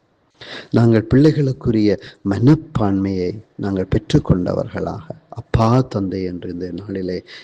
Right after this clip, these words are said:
அழைக்கிறோம். தெய்வம், நீர் எங்களோடு கூடவே இருந்து எப்பொழுதும் நம்மை வழிநடத்தி கொண்டிருக்கிறேன். ஆண்டவரே, நான் மன்றாடிய நாளில் எனக்கு செவி சாய்த்தீர்.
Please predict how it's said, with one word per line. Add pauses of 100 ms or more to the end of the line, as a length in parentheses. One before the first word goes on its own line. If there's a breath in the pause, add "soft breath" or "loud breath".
(120)
அழைக்கிறோம். (560 loud breath)
தெய்வம்,
நீர்
எங்களோடு
கூடவே
இருந்து
எப்பொழுதும்
நம்மை
வழிநடத்தி
கொண்டிருக்கிறேன். (540 loud breath)
ஆண்டவரே, (240 loud breath)
நான்
மன்றாடிய
நாளில்
எனக்கு
செவி (200)
சாய்த்தீர்.